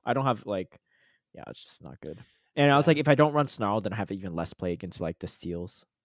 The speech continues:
Speaker 1: So
Speaker 2: Mm-hmm, mm-hmm.
Speaker 1: But
Speaker 2: It worked for Ares, but not in the current meta, right?
Speaker 1: No, not in the current meta. Honestly, I don't even know how it worked for Ares, <laughs> but, uh, but no, he had a good team.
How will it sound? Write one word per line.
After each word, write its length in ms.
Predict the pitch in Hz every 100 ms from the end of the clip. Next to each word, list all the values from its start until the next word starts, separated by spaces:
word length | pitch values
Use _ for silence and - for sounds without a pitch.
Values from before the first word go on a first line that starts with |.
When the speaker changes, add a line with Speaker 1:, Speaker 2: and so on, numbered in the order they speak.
| _
Speaker 1:
So 360 | - 95 95 -
Speaker 2:
Mm-hmm, 360 | 120 117 113 120 117 _
mm-hmm. 180 | 107 113 110 _ _ -
Speaker 1:
But 60 | -
Speaker 2:
It 40 | 151
worked 180 | 180
for 140 | - 185
Ares, 460 | 175 170 147 135 -
but 140 | 131
not 140 | 143
in 40 | 143
the 80 | 139
current 260 | 143 127
meta, 240 | 117 107 107
right? 280 | 113 135 _ _ _ _ _ _ _ _ _ _ -
Speaker 1:
No, 540 | 139 147 147 143 139
not 180 | 135 127
in 40 | 127
the 80 |
current 260 | 117 120 104
meta. 200 | 95 95
Honestly, 380 | 101 170 165 131
I 60 |
don't 100 | 139 139
even 120 | 101
know 140 | 98
how 140 | 104 85
it 40 |
worked 180 | 92 -
for 80 | 90
Ares, 380 | 95 90 107
<laughs> 0 |
but, 1080 | 147 175 - 185 190 - 180 - - 247 220 -
uh, 320 | 143 117 113 120 _
but 160 | 107 107
no, 100 | 107
he 120 | 120
had 100 | 123
a 40 |
good 160 | 117 104
team. 260 | 110 110